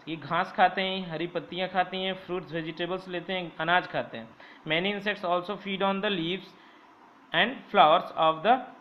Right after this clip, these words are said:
plants, बहुत सारे इंसेक्ट्स पत्तियाँ खाते हैं और फूलों को खाते हैं, such as bees, butterflies, moths, et cetera।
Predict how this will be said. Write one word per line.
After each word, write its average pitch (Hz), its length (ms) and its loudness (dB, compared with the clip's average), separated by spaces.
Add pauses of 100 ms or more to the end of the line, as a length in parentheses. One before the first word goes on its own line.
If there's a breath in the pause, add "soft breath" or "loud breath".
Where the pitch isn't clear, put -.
(140)
plants, 147 320 0
बहुत 170 220 2
सारे 196 240 0
इंसेक्ट्स 196 580 -4
पत्तियाँ 180 340 -2
खाते 185 280 0
हैं 196 100 2
और 185 120 2 (140)
फूलों 196 280 0 (800 loud breath)
को 185 80 -4
खाते 147 340 2
हैं, 113 180 -8
such 170 240 0
as 165 160 -6
bees, 190 380 -2 (240)
butterflies, 190 680 2 (1500)
moths, 180 420 2
et 143 240 0
cetera। 147 300 -2